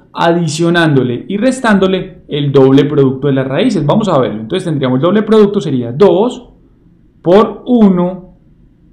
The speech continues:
por ocho x a la seis n. Si realizamos esta operación daría dos por una, dos, por ocho, dieciséis,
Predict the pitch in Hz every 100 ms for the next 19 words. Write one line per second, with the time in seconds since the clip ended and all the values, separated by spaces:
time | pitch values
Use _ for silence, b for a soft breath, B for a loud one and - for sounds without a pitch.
0 | _ _ _ _ - 139 135 - 180 180
1 | - 202 202 202 196 190 - 202 202 -
2 | 120 123 117 - 190 247 214 202 175 160
3 | 196 - - _ _ _ - - - 156
4 | 147 143 147 165 175 156 135 139 160 165
5 | 170 151 147 143 139 143 214 233 190 208
6 | - - _ _ _ 143 143 139 135 135
7 | 180 180 175 202 233 214 214 175 220 262
8 | -